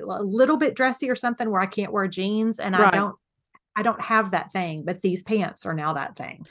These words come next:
Speaker 2: Well, and I thought too, because, you know, I, my Amazon pants that, my sequin pants that I got that I didn't know if I'd
Speaker 1: Yeah.
Speaker 2: ever be able to wear that I wore to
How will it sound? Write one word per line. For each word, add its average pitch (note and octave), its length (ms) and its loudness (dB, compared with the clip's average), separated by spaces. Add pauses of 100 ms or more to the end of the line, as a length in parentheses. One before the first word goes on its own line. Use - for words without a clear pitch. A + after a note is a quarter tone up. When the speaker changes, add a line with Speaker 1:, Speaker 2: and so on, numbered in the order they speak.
(280)
Speaker 2:
Well, C#4+ 300 6
and C#4 80 6
I C#4 120 8
thought C4 420 6
too, D4+ 440 2
because, G#3+ 640 -2
you B3+ 120 2
know, A3 160 8
I, G3+ 260 6
my G3 440 4
Amazon D4 560 0
pants B3 500 -4
that, G#3 240 0
my F3 300 6 (200)
sequin D4+ 440 0
pants F#3 400 -2
that G3+ 100 2
I F3 80 4
got E3 360 2
that F#3 100 0
I F#3 80 4
didn't F#3+ 180 -4
know G3 80 4
if B3+ 60 8
I'd A#3+ 140 6
Speaker 1:
Yeah. F#3 60 2
Speaker 2:
ever F3+ 140 0
be F#3 80 0
able F3 140 0
to E3+ 80 -2
wear F3 260 0
that F3 100 -2
I E3+ 60 2
wore F#3+ 200 -2
to F#3 180 -4